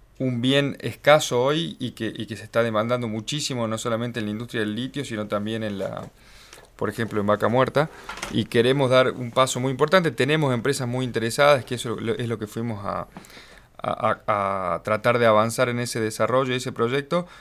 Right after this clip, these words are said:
eh, y la verdad que las perspectivas son buenas, seguimos en conversaciones y creo que, que alguna noticia vamos a tener en el corto plazo, y lo mismo sucede ahora con la gira esta en Asia. Vamos a, a visitas,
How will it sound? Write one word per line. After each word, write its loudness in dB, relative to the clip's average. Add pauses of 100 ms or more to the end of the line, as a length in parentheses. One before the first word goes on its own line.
(300)
eh, -4
y -6
la 2
verdad 4
que 0 (300)
las -8
perspectivas -2
son -2
buenas, 2
seguimos -2
en -6
conversaciones -4
y -8
creo -6
que, -6 (420)
que 0
alguna 2
noticia -2
vamos 0
a -4
tener -2
en -4
el -6
corto -4
plazo, 0 (920)
y -4
lo 2
mismo 0
sucede 0
ahora 4
con -2
la 0
gira -4
esta -2 (560)
en -4
Asia. 0 (360)
Vamos 0
a, -2
a 2
visitas, -2